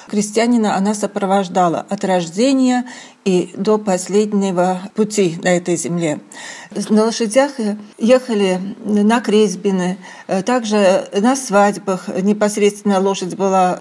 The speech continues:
местом сегодняшних м-, мерседесов. Хозяина ценили, или его ценность была, сколько у него лошадей.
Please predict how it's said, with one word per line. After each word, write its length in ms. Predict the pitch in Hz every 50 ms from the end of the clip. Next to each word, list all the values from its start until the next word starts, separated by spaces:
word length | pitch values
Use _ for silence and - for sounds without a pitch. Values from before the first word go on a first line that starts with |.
| -
местом 480 | - 202 220 220 208 - - 202 190 -
сегодняшних 920 | - - - 233 208 208 214 196 190 190 - - 202 190 196 190 - -
м-, 220 | - 208 202 208 -
мерседесов. 760 | 208 196 - - - 208 202 185 202 196 190 - - 185 180 - - - - - - - - - - - -
Хозяина 720 | - 208 202 208 262 285 320 330 311 254 190 175 175 180
ценили, 600 | - - 220 214 220 240 269 285 262 233 220 214 202 208 - - - - _ _ _ - - -
или 180 | - 233 214 226
его 280 | 226 226 196 220 226
ценность 500 | 220 - - 285 285 269 247 208 190 180
была, 300 | - 214 220 208 190 190 - - - - - -
сколько 420 | - - - - 277 277 269 - 220
у 40 |
него 280 | 214 208 202 202 226 233
лошадей. 640 | 233 233 220 - 226 220 185 170 180 165 135 135 -